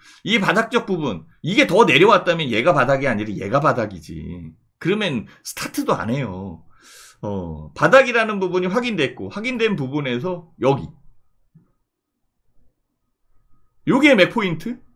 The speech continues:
그리고 올라왔다가 다시 조정받을 수도 있잖아요. 그죠? 그리고 여기. 다시 조절을 받았던 이 부분. 그리고 이거는 삼성전자잖아. 삼성전자기 때문에 뭐 하루 매매하고 끝날 거예요?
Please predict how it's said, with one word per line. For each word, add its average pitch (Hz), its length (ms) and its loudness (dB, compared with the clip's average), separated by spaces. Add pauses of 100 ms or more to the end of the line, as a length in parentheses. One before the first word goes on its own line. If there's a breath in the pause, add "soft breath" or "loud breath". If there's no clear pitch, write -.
(140)
그리고 240 560 -2
올라왔다가 226 480 6
다시 175 280 -6
조정받을 214 460 2
수도 151 200 -8
있잖아요. 107 400 -6
그죠? 85 280 -12 (100)
그리고 156 220 -2
여기. 120 340 2 (520)
다시 180 400 -6
조절을 131 440 -2
받았던 85 580 -10
이 123 160 -6
부분. 80 320 -16 (180 soft breath)
그리고 240 360 2
이거는 208 440 0
삼성전자잖아. 156 920 0 (260)
삼성전자기 233 760 0
때문에 165 540 -4 (220 soft breath)
뭐 143 140 -2
하루 320 300 4
매매하고 226 500 4
끝날 202 300 0
거예요? 147 400 -4